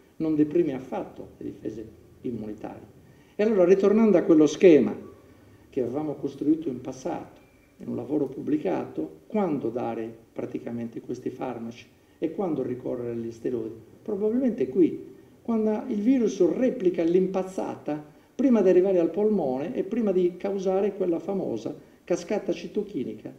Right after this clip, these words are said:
che si ripercuote così tanto negativamente sul nostro organismo. E gli antivirali allora? Ma gli antivirali sono soltanto ad uso ospedaliero.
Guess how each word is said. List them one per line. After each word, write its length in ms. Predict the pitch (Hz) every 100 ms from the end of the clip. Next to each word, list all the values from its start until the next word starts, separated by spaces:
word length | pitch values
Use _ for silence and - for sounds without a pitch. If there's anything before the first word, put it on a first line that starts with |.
| - _
che 120 | -
si 140 | 170 185
ripercuote 640 | 170 185 180 151 - -
così 320 | - 127 131
tanto 320 | - 175 -
negativamente 880 | 156 139 139 147 147 127 107 - 143 - _ _
sul 220 | - 175
nostro 260 | 127 117 131
organismo. 500 | 127 131 107 - - _ _ _ _ _ _ -
E 120 | 180
gli 100 | 175
antivirali 640 | 185 185 170 233 202 120
allora? 360 | 107 165 127 101 - - _ _ _
Ma 120 | -
gli 100 | 135
antivirali 600 | 156 156 160 190 247 147 107 - -
sono 300 | - - 151
soltanto 500 | - 147 143 180 -
ad 80 | 127
uso 160 | 147
ospedaliero. 760 | 117 - 120 135 196 117 - -